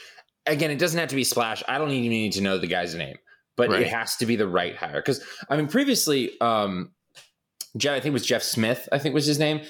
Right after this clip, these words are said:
Speaker 1: was
Speaker 2: Mm-hmm.
Speaker 1: one of the co-offensive coordinators that left. And that's, and then they also lost Trevor Lawrence. So, like,
Speaker 2: Yeah.
Speaker 1: kind of the offense took a downtick this year, but they promoted from within. And I still think that,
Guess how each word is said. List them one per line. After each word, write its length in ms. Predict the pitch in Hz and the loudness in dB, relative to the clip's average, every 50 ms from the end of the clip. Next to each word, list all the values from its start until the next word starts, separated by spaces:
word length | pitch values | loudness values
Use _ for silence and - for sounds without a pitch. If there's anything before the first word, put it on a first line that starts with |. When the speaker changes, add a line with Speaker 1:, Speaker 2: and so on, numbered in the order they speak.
| - - _ _ - | -18 -20 _ _ 4
Speaker 1:
was 160 | 131 127 123 | 4 6 6
Speaker 2:
Mm-hmm. 80 | 117 | 6
Speaker 1:
one 100 | 123 135 | 4 4
of 40 | 127 | 4
the 80 | 120 113 | 2 0
co-offensive 580 | - - 156 143 139 135 131 135 - - - | 0 2 2 2 4 2 0 -2 -4 -8 -2
coordinators 440 | - 170 185 170 139 120 104 101 - | 2 2 2 4 2 2 0 0 0
that 120 | - 76 - | 0 0 0
left. 320 | 165 180 113 - - - | 0 0 0 -2 -6 -4
And 80 | 101 101 | -2 -2
that's, 180 | 98 95 - - - - | -2 -2 -4 -8 -8 -4
and 240 | - 113 117 117 113 | -2 0 0 2 2
then 200 | 107 107 107 104 | 0 0 0 2
they 100 | 101 98 | 2 2
also 240 | 95 95 - - 95 | 2 2 2 2 2
lost 220 | 82 80 82 - | 2 2 0 0
Trevor 160 | - 82 76 80 | -2 -4 -2 0
Lawrence. 420 | 92 101 104 98 98 87 - - | 2 2 2 2 2 0 -2 -2
So, 260 | - - - 98 92 90 | -2 0 2 2 2 2
like, 240 | 87 87 85 87 | 2 2 0 0
Speaker 2:
Yeah. 100 | 95 90 - - _ _ _ _ _ _ _ _ _ - | -2 -4 -8 -12 _ _ _ _ _ _ _ _ _ -6
Speaker 1:
kind 180 | - 117 107 104 | -4 -2 -2 0
of 80 | 95 | 0
the 120 | 85 - 95 | 0 0 0
offense 260 | 95 90 98 90 - | 0 -2 -2 -4 -4
took 100 | - - | -4 -4
a 40 | 85 | -4
downtick 580 | - 98 92 104 107 98 - 110 104 - - | -4 -4 -2 -2 -4 -2 0 0 -2 0 0
this 260 | - 98 90 - - | 0 0 0 0 0
year, 300 | 101 95 92 90 87 80 - - - _ _ _ - | 0 0 0 0 0 -2 -4 -6 -16 _ _ _ -4
but 140 | 165 170 - | -2 2 2
they 160 | 196 190 185 | 4 2 2
promoted 400 | - 151 139 131 123 117 113 - | 2 2 4 4 4 4 2 0
from 180 | - 113 107 | -2 0 0
within. 380 | 104 98 - - 101 101 98 101 101 98 | 0 0 0 0 0 0 0 0 0 0
And 80 | 95 | -2
I 80 | 92 92 | -2 -2
still 360 | - - - - - 110 104 | 0 -2 0 2 2 2 0
think 360 | 98 - - 101 95 90 - - | 0 -2 -4 -4 -4 -6 -6 -4
that, 320 | 90 95 92 87 82 - | -2 0 0 0 -2 -4